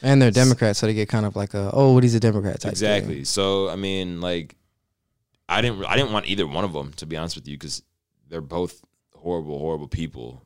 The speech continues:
Speaker 2: But I could understand why someone would want, would vo-, would have voted for, for Donald Trump. I could have.
Speaker 1: Mm-hmm.
Speaker 2: Now, I don't. I just have, I just can't see any redeeming qualities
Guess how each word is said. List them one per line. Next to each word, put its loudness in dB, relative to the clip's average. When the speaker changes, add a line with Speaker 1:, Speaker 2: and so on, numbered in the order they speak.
Speaker 2:
But -6
I 0
could -4
understand -4
why -4
someone -6
would -12
want, -10
would -12
vo-, -8
would -12
have -10
voted -10
for, -12
for -18
Donald -14
Trump. -18
I -2
could 4
have. 2
Speaker 1:
Mm-hmm. -16
Speaker 2:
Now, 2
I 0
don't. -2
I -8
just -4
have, -4
I -8
just -6
can't -6
see -2
any -6
redeeming -8
qualities -6